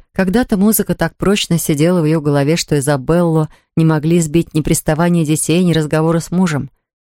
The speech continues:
Но сейчас ей приходилось постоянно отвлекаться на реалии повседневной жизни — Сегодня, впрочем, как и всегда, это были деньги.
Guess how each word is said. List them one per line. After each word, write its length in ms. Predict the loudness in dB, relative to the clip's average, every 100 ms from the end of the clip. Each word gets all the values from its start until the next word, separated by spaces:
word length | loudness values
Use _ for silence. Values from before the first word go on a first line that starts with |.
| _ -6
Но 100 | -4
сейчас 440 | -2 0 0 0
ей 120 | 0 0
приходилось 580 | 0 0 0 0 -2
постоянно 560 | -2 -6 -2 -2 0 -2
отвлекаться 600 | -2 -6 -2 -4 -2 -2
на 120 | 0
реалии 380 | 0 0 0 -2
повседневной 600 | -4 -4 -4 -2 0 0 0
жизни — 440 | -2 -4 -6 -8 _ _ _ _ _ _ _ _ -4
Сегодня, 360 | 0 2 0
впрочем, 380 | 0 -2 0 -2
как 180 | -2 -4
и 40 |
всегда, 360 | -6 -4 -2 0
это 220 | 0 -2
были 200 | -2 -2
деньги. 500 | -2 -2 -2 -4